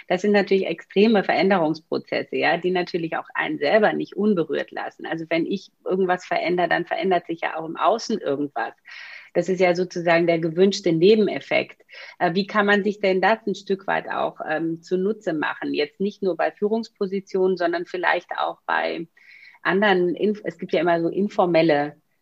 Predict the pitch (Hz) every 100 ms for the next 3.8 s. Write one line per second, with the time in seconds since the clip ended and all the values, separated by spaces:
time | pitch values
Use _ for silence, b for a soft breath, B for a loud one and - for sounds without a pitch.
0 | - 170 165 - 190 180 180 180 170 160
1 | 160 156 151 156 156 165 165 160 156 -
2 | 180 165 151 160 156 156 156 165 160 160
3 | 170 170 160 160 156 156 156